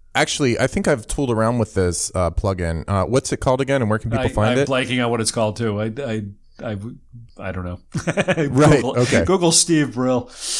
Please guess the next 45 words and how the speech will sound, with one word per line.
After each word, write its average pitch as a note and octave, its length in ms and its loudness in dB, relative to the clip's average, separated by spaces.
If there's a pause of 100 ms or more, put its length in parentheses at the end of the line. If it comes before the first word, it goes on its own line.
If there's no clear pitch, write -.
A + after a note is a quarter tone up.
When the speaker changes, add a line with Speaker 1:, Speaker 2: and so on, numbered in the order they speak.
(280)
Speaker 1:
It'll C#3 180 6
be C#3 140 4
Speaker 2:
Uh, C3+ 40 4
Speaker 1:
on C3 40 2
the B2 80 2
show A#2+ 160 2
Speaker 2:
yeah. A#2 60 4
Speaker 1:
notes. G2+ 340 0 (160)
Speaker 2:
Yeah. G#2 140 -6
Speaker 1:
So, D3 340 6 (340)
um, C#3+ 300 2 (420)
you E3 100 4
know, D#3+ 180 6
and, D#3 220 -2
and D#3+ 160 0
one F3 140 2
thing F#3+ 180 0
that's D3+ 180 2
kinda C3+ 200 2
interesting A#2 440 0
is G2+ 180 0
that, G2+ 340 2
you A#2 80 -4
know, A2 140 2
you've G2+ 220 0
been A#2+ 100 0
in A#2+ 80 2
journalism G#2+ 520 0
for G2+ 140 0
a G2 60 4
while, G2 480 2
and A2 260 0
you've A2+ 140 0
also B2 340 4
adapted G#2 540 2
to, G2 800 2
I, F#2+ 180 -2
I A2+ 140 2
would A#2 180 0
say, G#2+ 160 0
much G#2+ 240 0
better G#2 180 2
than F#2+ 460 -2
most A2 460 0
people, G2+ 500 0